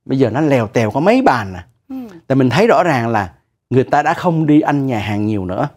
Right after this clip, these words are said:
Speaker 1: Người ta cũng vì thấy là cái giá cả càng ngày nó có cái thay đổi, nó mắc mỏ hơn, mà cái khẩu phần nó lại ít hơn, cho nên họ đã không đi tới ăn. Họ ăn ở nhà để tiết kiệm tiền. À, cái, à,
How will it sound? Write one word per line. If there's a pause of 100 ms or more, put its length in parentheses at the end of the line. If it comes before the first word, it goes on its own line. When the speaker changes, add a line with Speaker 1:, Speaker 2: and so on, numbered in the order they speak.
(580)
Speaker 1:
Người
ta
cũng
vì
thấy
là
cái
giá
cả
càng
ngày
nó
có
cái
thay
đổi,
nó
mắc
mỏ
hơn,
mà
cái
khẩu
phần
nó
lại
ít
hơn, (420)
cho
nên
họ
đã
không
đi
tới
ăn. (560)
Họ
ăn
ở
nhà
để
tiết
kiệm
tiền. (440)
À,
cái,
à,